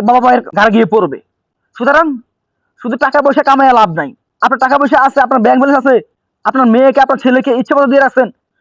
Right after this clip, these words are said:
তাকে দামি একটা ফোন কিনে দিয়েছেন, কিন্তু তার সেই ফোন চালানোর এখনো বয়স হয় নাই। যদি সে এই ফোনের মাধ্যমে কোনো অপকর্ম করে,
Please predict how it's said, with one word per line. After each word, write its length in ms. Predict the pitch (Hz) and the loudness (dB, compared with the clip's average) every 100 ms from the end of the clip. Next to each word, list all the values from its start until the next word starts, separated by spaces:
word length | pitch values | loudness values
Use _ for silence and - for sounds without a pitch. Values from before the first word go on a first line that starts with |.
| _ 220 | _ -4
তাকে 160 | 220 | -2
দামি 240 | 247 262 277 | 0 2 2
একটা 140 | 262 | 0
ফোন 160 | 277 285 | 0 0
কিনে 180 | 277 269 | 0 0
দিয়েছেন, 240 | 220 214 143 _ _ _ _ - | 0 -2 -4 _ _ _ _ -4
কিন্তু 200 | 277 302 | -2 -2
তার 260 | - 269 269 | 0 0 0
সেই 240 | - 285 285 | 0 0 2
ফোন 180 | 285 285 | 0 0
চালানোর 340 | 285 294 277 | 2 2 2
এখনো 180 | 254 277 | 2 2
বয়স 220 | 277 277 | 2 2
হয় 140 | 202 226 | 2 0
নাই। 100 | 208 - _ _ | -2 -6 _ _
যদি 160 | 262 262 | -4 -2
সে 140 | 302 311 285 | 2 2 2
এই 80 | 294 | 2
ফোনের 280 | 277 285 294 | 2 0 2
মাধ্যমে 260 | 254 233 233 | 0 0 0
কোনো 180 | 226 254 | 0 0
অপকর্ম 320 | 240 240 233 | 0 -2 -2
করে, 220 | 214 202 | 0 -2